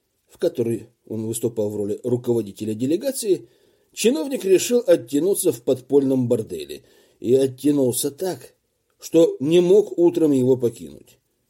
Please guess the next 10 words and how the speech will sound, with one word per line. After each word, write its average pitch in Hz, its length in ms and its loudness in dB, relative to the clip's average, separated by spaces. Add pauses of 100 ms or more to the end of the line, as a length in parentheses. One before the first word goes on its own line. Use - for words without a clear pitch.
(480)
А 180 140 0
скоро 320 400 -2
самолет, 160 840 2 (300)
делегация 180 880 2
в 151 80 2
аэропорту 151 560 2
ждет. 135 580 -2 (320)
Ну, 247 340 -4 (200)
вы 123 180 0
понимаете. 107 680 -8